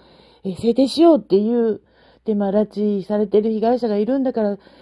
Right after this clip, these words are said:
スパイがそれだけ工作員がね、入り込んでるんだ、それを取り締まれる法律を作ろう、スパイ防止法を作ろう、だったりとかですね。いくらでも、その、転機といいますか、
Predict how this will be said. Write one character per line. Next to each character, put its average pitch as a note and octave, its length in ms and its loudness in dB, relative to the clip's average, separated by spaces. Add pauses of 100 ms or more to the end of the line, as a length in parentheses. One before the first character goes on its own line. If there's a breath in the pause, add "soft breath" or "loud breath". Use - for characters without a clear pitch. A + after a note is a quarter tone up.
(220 loud breath)
ス - 220 -20
パ B3 140 0
イ B3 40 2
が A3 100 -2
そ A3+ 100 -2
れ A#3+ 60 0
だ A#3 100 -2
け A#3 120 -10
工 A3 260 -8
作 A#3 220 -6
員 A#3+ 100 -4
が G#3 100 -4
ね、 B3+ 180 -4
入 C4+ 220 -6
り A#3 80 -4
込 B3+ 200 -2
ん B3 40 -2
で C4+ 120 -2
る D4 140 -6
ん C4+ 100 -4
だ、 A#3 160 -4 (200 loud breath)
そ B3+ 120 -6
れ B3+ 60 -2
を B3 60 -2
取 B3 200 -4
り A3 60 -20
締 B3 80 -4
ま B3 140 -2
れ B3+ 120 0
る A#3+ 120 -6
法 B3+ 140 -4
律 C4 180 -8
を B3+ 80 -6
作 - 180 -8
ろ B3 120 2
う、 A#3 60 0
ス A#3 100 -14
パ A#3+ 140 -4
イ A#3 40 -2
防 G#3 160 -8
止 A3 100 -10
法 A3 80 -6
を G#3+ 60 -10
作 - 160 -10
ろ A#3+ 300 0
う、 - 320 -20
だ G#3+ 80 -4
っ G#3 40 -4
た G#3+ 120 -2
り G3+ 60 -2
と F#3 100 -6
か F3+ 100 -4
で F3 100 -6
す F3 80 -12
ね。 F3 160 -10 (240 soft breath)
い - 120 -10
く - 160 -4
ら D4+ 120 0
で G4 120 2
も、 B3+ 300 0 (120)
そ B3 140 -2
の、 G#3+ 160 -2
転 D#4+ 360 0
機 G3+ 120 -12
と F#3+ 120 0
い G3+ 120 0
い G#3 40 0
ま G#3+ 160 0
す - 80 -16
か、 G3 280 -4